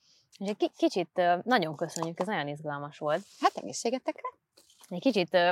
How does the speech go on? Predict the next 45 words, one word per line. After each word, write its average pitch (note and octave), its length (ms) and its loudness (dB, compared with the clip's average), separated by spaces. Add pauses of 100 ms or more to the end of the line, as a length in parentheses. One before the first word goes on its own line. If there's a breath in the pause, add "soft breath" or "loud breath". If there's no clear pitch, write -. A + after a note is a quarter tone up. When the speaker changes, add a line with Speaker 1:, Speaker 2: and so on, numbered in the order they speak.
(140)
Speaker 1:
hátrébb F3 440 2
lépnék, F3+ 460 0
és F#3+ 160 -6
kíváncsi E3+ 380 -2
lennék, E3+ 360 -6
hogy E3+ 180 -2 (500 soft breath)
mit F#3 240 -6
akar D3 240 -2
a, D3 120 2 (440)
a - 100 -20
te - 120 -2
álneved, D3+ 640 2
vagy D#3 200 -2
a D3+ 60 -2
márka E3 380 2
neved, D#3+ 400 2
a E3+ 60 2
Ginger's, D#3 640 -4 (500 loud breath)
hogy, E3 300 -2
ö, E3 260 2 (140)
szerintem E3 320 -6
lehet E3+ 220 0
rá D3+ 100 -4
következtetni, D#3 840 -6
de F3+ 80 -4
hogy F3 80 -6
elmeséled, E3+ 560 -4
hogy E3 120 -6
ez, E3+ 200 -6
ö, F3+ 120 -2
hogy E3+ 200 -2
jött E3+ 160 -6
ez F#3 100 -4
a G3+ 60 -2
név, D3+ 240 -6
és E3 180 -8
hogy E3+ 260 -8
hon-, - 160 -6
honnan F3+ 340 0
indult D#3+ 320 -4
ez E3 140 -2
a, E3 240 4 (760 soft breath)
ez - 120 -8
a E3+ 60 -4
szerelem? E3 500 2